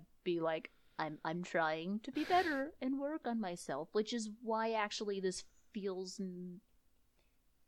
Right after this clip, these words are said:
I don't know. I also know that you kind of need jobs, buddy, and, like, you know, little guy. Actually, I probably shouldn't call you little guy. I'm sorry. I know you're, I know you're trying to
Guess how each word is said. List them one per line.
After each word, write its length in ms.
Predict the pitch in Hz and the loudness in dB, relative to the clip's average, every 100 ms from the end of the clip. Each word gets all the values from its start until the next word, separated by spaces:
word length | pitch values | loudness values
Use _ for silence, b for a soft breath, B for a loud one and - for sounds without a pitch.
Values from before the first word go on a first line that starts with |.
| _ - | _ 6
I 140 | 302 | 8
don't 160 | 180 170 | 8 6
know. 260 | 170 180 | 6 8
I 140 | 208 302 | 8 10
also 320 | 294 - 233 | 8 6 4
know 140 | 214 | 6
that 180 | 202 202 | 6 4
you 60 | 202 | 0
kind 280 | - 226 233 | 4 4 4
of 100 | 196 | 0
need 200 | 208 190 | -4 2
jobs, 500 | 202 214 226 226 233 | 6 10 10 8 6
buddy, 520 | 226 233 240 240 220 - | 6 6 0 -2 0 2
and, 160 | 202 | 4
like, 400 | 190 190 190 - - | 6 6 4 0 0
you 100 | 311 | 4
know, 440 | 247 240 247 262 269 b b b b b | 8 8 6 4 -2 b b b b b
little 200 | 262 269 | 4 6
guy. 580 | 269 277 269 269 277 277 - | 10 12 12 10 8 0 2
Actually, 320 | 202 202 180 | 4 4 2
I 40 | 165 | 2
probably 260 | 185 160 | 4 2
shouldn't 220 | 160 170 165 | 0 -2 0
call 100 | 160 | 2
you 140 | 165 | 2
little 180 | 160 165 | 0 0
guy. 160 | 156 | 4
I'm 140 | 196 190 | 4 4
sorry. 360 | 180 165 170 | 4 4 6
I 120 | 185 196 | 6 6
know 160 | 180 | 4
you're, 260 | 165 160 156 | 2 0 4
I 120 | 156 | 6
know 100 | 180 | 6
you're 180 | 175 170 | 4 0
trying 280 | - 170 175 | -2 -4 0
to 120 | 180 | -2